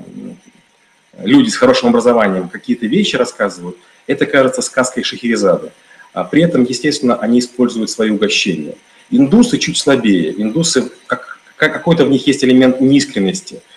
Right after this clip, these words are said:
Американцы — это жутчайшие манипуляторы, просто невероятные манипуляторы. Если этим пытаются заниматься холодные народы, вот я видел шведов, не дай бог, это ужасно. Такое чувство, как будто бы, а, женскую роль играет мужчина,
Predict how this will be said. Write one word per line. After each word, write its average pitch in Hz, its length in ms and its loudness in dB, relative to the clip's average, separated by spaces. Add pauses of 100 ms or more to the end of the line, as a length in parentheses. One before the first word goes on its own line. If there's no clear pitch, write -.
(200)
Американцы — 143 720 2
это 127 160 -4
жутчайшие 151 640 0
манипуляторы, 127 720 -2
просто - 320 -10
невероятные 113 640 2
манипуляторы. 90 580 -8 (480)
Если 135 320 0
этим 127 300 0
пытаются 123 480 0
заниматься 117 420 0
холодные 139 560 2
народы, 113 380 4
вот 98 160 -6
я 120 100 2
видел 107 240 -4
шведов, - 480 0 (380)
не 139 160 2
дай 143 240 2
бог, 123 340 -2
это 127 200 0
ужасно. 117 640 -2 (320)
Такое 135 280 2
чувство, 180 340 0
как 113 160 -6
будто 123 240 -2
бы, 117 220 -2 (240)
а, 104 180 2
женскую 147 640 4
роль 147 320 2
играет 127 400 4
мужчина, 131 600 0